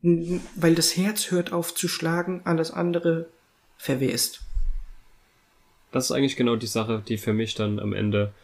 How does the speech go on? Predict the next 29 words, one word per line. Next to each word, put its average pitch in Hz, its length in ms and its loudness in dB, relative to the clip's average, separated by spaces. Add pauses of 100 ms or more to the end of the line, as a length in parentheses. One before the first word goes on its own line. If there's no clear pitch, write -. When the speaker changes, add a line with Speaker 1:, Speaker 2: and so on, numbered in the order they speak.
(320)
Speaker 2:
entscheidend 110 400 0
war, 110 80 2
dass 104 160 -2
ich - 80 -6
gesagt 104 260 0
habe, 104 160 0
eigentlich, 107 400 0
äh, 110 100 -4
bin 101 180 -2
ich 101 160 -2
doch 104 340 -4
für - 180 -2
die 104 120 2
Organspende, 107 680 0
auch 110 100 -4
wenn 117 120 2
ich 113 100 -2
bisher 117 180 0
noch 110 160 -2
keinen 107 200 0
Spendeausweis 104 640 0
habe, 127 200 -2
was 107 120 -6
sich - 120 -6
ja 104 260 0
<laughs> - 100 -6
demnächst 110 320 2
ändern 123 280 4
wird. 143 240 4